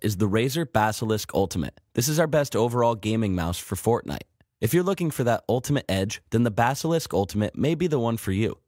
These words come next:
It's the killer gaming mouse with all the ammo that can help you claim your next victory royale.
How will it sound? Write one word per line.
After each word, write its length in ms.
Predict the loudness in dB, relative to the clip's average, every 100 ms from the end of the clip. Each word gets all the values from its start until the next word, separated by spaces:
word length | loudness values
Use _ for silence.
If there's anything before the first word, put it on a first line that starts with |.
| _
It's 160 | -4 0
the 120 | -4
killer 360 | 0 0 0
gaming 340 | 0 0 0 0
mouse 300 | 0 -2 -4
with 120 | -4 0
all 160 | 2
the 200 | 2 0
ammo 340 | 0 2 0 -2
that 80 | -2
can 140 | 0 0
help 220 | 0 0
you 80 | -6
claim 320 | -2 0 0
your 120 | 0
next 300 | -2 -2 -4
victory 440 | -2 -2 0 -2
royale. 540 | 2 2 2 0 -2